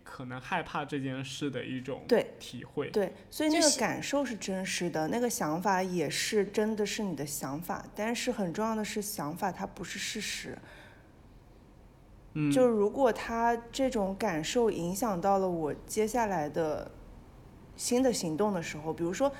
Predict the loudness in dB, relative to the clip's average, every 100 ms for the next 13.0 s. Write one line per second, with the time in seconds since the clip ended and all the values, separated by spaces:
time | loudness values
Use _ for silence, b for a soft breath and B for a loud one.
0 | B 0 2 4 2 2 2 0 2 2
1 | 4 4 2 2 0 0 -2 -4 -4 0
2 | 0 0 2 2 0 -2 -2 -2 -4 -4
3 | -2 -2 -2 -4 -4 -4 -4 -4 -4 -2
4 | 0 -2 -2 0 0 0 -2 -6 -6 -8
5 | -6 -6 -6 -6 -4 -6 -8 -12 B B
6 | B -4 -2 0 2 2 0 -2 0 0
7 | 0 2 2 0 -2 -2 -2 -4 B B
8 | -6 -4 2 6 6 4 -2 -4 -2 0
9 | 2 2 4 2 0 -2 -2 -4 -6 -8
10 | B B -2 -2 2 0 0 -2 2 2
11 | 2 2 2 2 2 2 0 -2 -4 -4
12 | -4 -4 -4 -6 -4 0 2 2 0 -2